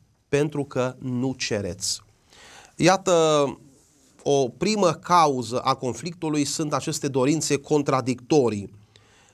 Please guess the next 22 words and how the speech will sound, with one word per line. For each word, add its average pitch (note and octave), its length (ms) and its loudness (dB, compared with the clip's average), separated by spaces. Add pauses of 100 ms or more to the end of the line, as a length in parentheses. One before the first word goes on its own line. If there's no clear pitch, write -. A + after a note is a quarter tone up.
(140)
Uh, G#2+ 480 0
în - 180 -2
momentul G3+ 400 2
în F#3+ 60 0
care E3 200 0
fiecare F#3 480 -2
se - 140 -6
gândește D3 360 -4
în C#3 60 -2
mod F3 260 -2
egoist D#3 600 -4
la C3 160 -4
el B2 440 -2 (400)
și - 160 -8
nu F3 60 2
te G3 100 0
gândești F#3 260 -2
la F3 60 -2
celălalt, G#2 600 -4 (1700)
în E3+ 120 2
momentul G3+ 380 4
acela, F#3+ 520 0